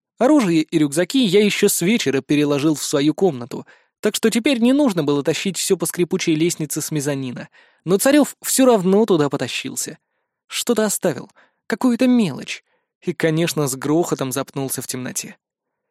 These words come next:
Когда мы торопливо шли по садовой дорожке, покидая гостеприимный дом,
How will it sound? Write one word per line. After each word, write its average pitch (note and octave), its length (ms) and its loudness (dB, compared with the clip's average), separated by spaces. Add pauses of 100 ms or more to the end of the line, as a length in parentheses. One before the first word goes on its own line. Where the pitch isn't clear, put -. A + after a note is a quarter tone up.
(360)
Когда G#3 260 4
мы A3+ 120 4
торопливо G#3+ 400 4
шли G#3+ 180 0
по F3+ 100 -2
садовой E3 380 2
дорожке, C#3 460 0
покидая C#3+ 480 0
гостеприимный C#3 720 -4
дом, F#3 320 2